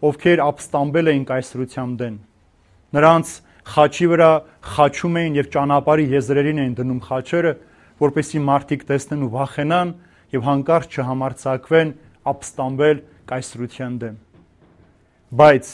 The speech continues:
Հիսուս Քրիստոսով խաչը մարդու համար դարձավ հաղթության և փրկության նշանը։ Խաչը հաղթության նշանն է,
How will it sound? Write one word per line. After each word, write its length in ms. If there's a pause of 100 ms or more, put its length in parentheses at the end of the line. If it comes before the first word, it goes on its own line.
(600)
Հիսուս 300 (100)
Քրիստոսով 800 (440)
խաչը 480
մարդու 400
համար 400
դարձավ 520 (400)
հաղթության 720 (280)
և 160
փրկության 600 (100)
նշանը։ 460 (580)
Խաչը 480 (400)
հաղթության 640 (140)
նշանն 420
է, 100